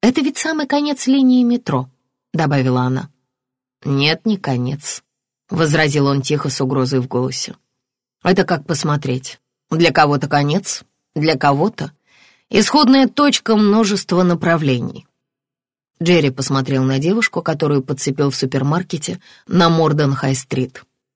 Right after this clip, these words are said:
Он надеялся, что она совершеннолетняя. Во всяком случае, она не выглядела малолеткой. На ней была только его белая футболка,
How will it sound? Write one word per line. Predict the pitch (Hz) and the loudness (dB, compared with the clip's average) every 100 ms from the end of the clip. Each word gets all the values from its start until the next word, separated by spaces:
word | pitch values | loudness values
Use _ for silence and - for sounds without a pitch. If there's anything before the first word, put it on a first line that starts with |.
| _ | _
Он | - 226 | 0 4
надеялся, | 226 214 254 262 240 | 4 4 4 4 0
что | 190 185 | -2 -2
она | 175 170 | 0 -2
совершеннолетняя. | 151 151 143 165 147 143 147 147 147 - - - - - - | -2 -2 -2 -2 0 0 0 -2 -6 -12 -14 -20 -20 -18 -2
Во | 185 180 | 2 4
всяком | 175 151 160 | 4 0 0
случае, | 147 170 175 - 151 | 0 2 4 4 4
она | 151 151 | 2 2
не | 151 | 2
выглядела | 147 165 156 143 143 | 2 2 2 2 0
малолеткой. | 139 143 139 127 127 - - - _ _ _ | 2 2 2 0 -4 -8 -14 -14 _ _ _
На | 170 190 | 0 4
ней | 233 277 | 6 4
была | 190 160 147 | 4 4 2
только | 147 147 139 | 2 0 2
его | 139 143 | 0 2
белая | 139 147 135 131 | 0 0 0 0
футболка, | - 135 214 233 233 | -2 0 0 0 -6